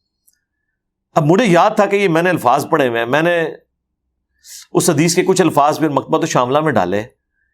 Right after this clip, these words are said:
کہ اس کا کوئی اور طریق کہیں ضرور موجود ہے، تو وہ پھر سنن ابی داؤد کے اندر یہی حدیث ہے، اس میں یہ الفاظ بھی آگے موجود ہیں۔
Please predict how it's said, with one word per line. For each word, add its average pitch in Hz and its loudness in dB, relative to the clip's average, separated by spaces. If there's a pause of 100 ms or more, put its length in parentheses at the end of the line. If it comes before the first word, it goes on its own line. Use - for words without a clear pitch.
(260)
کہ 175 -2
اس 175 -4
کا 202 0
کوئی 196 2
اور 190 2 (100)
طریق 180 0
کہیں 170 0
ضرور 143 4
موجود 127 0
ہے، 120 2
تو 135 -2
وہ 180 0
پھر 170 -2
سنن 170 0
ابی 156 2
داؤد 170 2
کے 185 0
اندر 147 0
یہی 160 2
حدیث 147 0
ہے، 160 4
اس 170 -2
میں 165 0
یہ 156 4
الفاظ 131 2
بھی 123 2
آگے 107 2
موجود 87 -6
ہیں۔ - -16